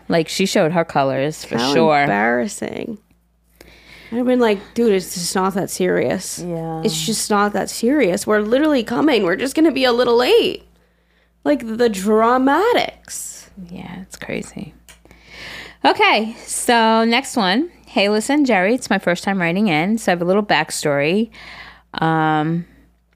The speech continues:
Speaker 1: me, I'm a twenty-four female." Oh, okay. So me, white, twenty-four female, and my fiance, black, thirty male, have been together. Uh,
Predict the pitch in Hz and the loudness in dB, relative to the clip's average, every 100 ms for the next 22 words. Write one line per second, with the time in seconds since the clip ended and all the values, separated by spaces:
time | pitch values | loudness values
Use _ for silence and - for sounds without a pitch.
0 | - - 190 185 165 254 - - _ _ | -14 -2 0 2 2 -2 -4 -14 _ _
1 | _ _ _ - 180 175 214 190 202 220 | _ _ _ -4 -2 0 0 -2 0 -2
2 | 190 165 156 170 180 170 170 156 180 190 | -2 -2 0 -2 -2 2 2 2 0 0
3 | 143 170 - 170 175 185 160 196 175 147 | 0 0 0 0 2 0 0 0 2 2
4 | 180 - 175 165 196 202 151 143 151 - | 0 -4 -4 -2 -2 -2 -2 -2 -4 -2
5 | 143 156 151 151 - 160 143 156 165 160 | -2 0 0 -2 -2 -2 -2 -2 -2 -2
6 | 156 - 143 165 196 139 180 175 156 143 | -4 -2 -2 0 -2 -2 -2 -4 -4 -4
7 | 165 190 135 127 170 - - - - _ | -4 -2 0 0 -4 -6 -16 -20 -20 _
8 | _ - 160 | _ 0 0